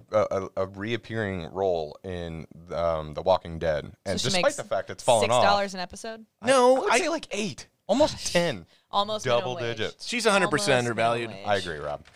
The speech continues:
Speaker 3: And, uh, I'm gonna say Omri Katz at one million is overvalued.
Speaker 1: Yes, sir.
Speaker 2: I don't know what he does in his life. Maybe he earns that money.
Speaker 1: Maybe
Speaker 3: Uh,
Speaker 1: he uses it to get
Speaker 3: I
Speaker 1: EpiPens to
Speaker 3: doubt
Speaker 1: those
Speaker 3: it.
Speaker 1: who need them.
Speaker 3: All right, Sarah Jessica Parker.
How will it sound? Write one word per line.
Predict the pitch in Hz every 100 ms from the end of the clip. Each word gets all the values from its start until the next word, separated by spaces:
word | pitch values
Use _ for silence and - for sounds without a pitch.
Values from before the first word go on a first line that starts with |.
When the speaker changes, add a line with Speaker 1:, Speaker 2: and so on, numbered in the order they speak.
| - - - -
Speaker 3:
And, | 151 165 151
uh, | 151 143
I'm | 175
gonna | 208
say | - 175
Omri | 160 170 147
Katz | 156 151
at | 131
one | 147 151
million | 143 147 135
is | 135 131 123 - -
overvalued. | 196 190 127 73 - -
Speaker 1:
Yes, | 90 92
sir. | -
Speaker 2:
I | 214
don't | 392
know | 415
what | 370
he | 320
does | 285
in | 269
his | 254
life. | 208 285 330 202
Maybe | 226 277
he | 277 285 285 277 262 _ _ _ _ _
earns | 208 247 269
that | 202 190
money. | 190 190 - _ _
Speaker 1:
Maybe | 92 90
Speaker 3:
Uh, | 117 151 170 175 170
Speaker 1:
he |
uses | 170 95
it | 82 -
to | 85 80
get | 87
Speaker 3:
I | 170 170
Speaker 1:
EpiPens | 82 80 82 76 73
to | -
Speaker 3:
doubt | 95 82
Speaker 1:
those | 82
Speaker 3:
it. |
Speaker 1:
who | 82
need | 76 71
them. | - - _ _ _ _ _ _ _ _ -
Speaker 3:
All | 160
right, | 151
Sarah | - 185
Jessica | 175 165 147
Parker. | 127 113 104